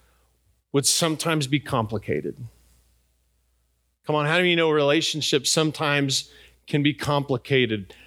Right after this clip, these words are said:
with a family member, with a, with a child, with a friend, a coworker, with a spouse sometimes? Don't be elbowing anybody next to you. I'm not trying to get you in trouble. I'm just trying to preach here.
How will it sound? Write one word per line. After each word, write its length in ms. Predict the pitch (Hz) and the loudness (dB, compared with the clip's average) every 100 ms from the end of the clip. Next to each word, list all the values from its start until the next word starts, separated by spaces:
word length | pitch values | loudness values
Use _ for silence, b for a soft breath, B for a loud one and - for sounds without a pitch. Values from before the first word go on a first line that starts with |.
| B - | B 0
with 140 | 135 | 0
a 60 | 135 | 0
family 440 | - 156 147 135 | 0 2 2 2
member, 500 | 131 120 107 104 90 b b b | 2 0 0 -2 -4 b b b
with 300 | 123 139 139 - | 2 2 0 0
a, 380 | 135 131 127 - b b | 2 2 0 -4 b b
with 180 | 156 143 | -2 0
a 60 | 143 | -2
child, 840 | - - 151 156 160 139 117 110 b b | -2 -2 0 2 2 2 0 -4 b b
with 200 | 139 - 151 | 0 2 0
a 80 | 135 | 0
friend, 680 | - 160 170 151 123 110 b b | -2 0 2 2 0 -6 b b
a 140 | 143 135 | -2 -2
coworker, 840 | - 170 165 156 139 117 123 117 | 2 2 4 2 0 -2 -4 0
with 200 | 147 - | 0 0
a 60 | |
spouse 640 | - - - 190 240 233 - | 2 0 0 2 2 2 0
sometimes? 1000 | 196 180 - 170 156 107 87 - - b b b | 0 0 0 0 0 -2 -2 -2 -2 b b b
Don't 160 | - 135 | -6 -2
be 160 | 175 180 | 2 2
elbowing 480 | 196 185 190 185 | 2 2 0 2
anybody 460 | 185 185 175 185 190 | 0 0 2 2 2
next 280 | 190 190 - | 0 -2 -2
to 100 | 175 | 0
you. 420 | 151 139 104 90 - - b b b b | 2 2 0 -6 -16 -20 b b b b
I'm 100 | 110 | -4
not 180 | 139 151 | -2 -2
trying 220 | - 175 | 0 0
to 60 | 170 | 2
get 160 | 165 185 | 0 0
you 100 | 180 | 0
in 100 | 175 | 0
trouble. 480 | - 175 143 123 | 0 0 2 0
I'm 120 | 123 123 | -2 -4
just 180 | 123 | -4
trying 160 | - 139 | -2 -2
to 60 | 123 | -2
preach 380 | - 120 98 | -2 -2 -2
here. 260 | - 62 | -4 -6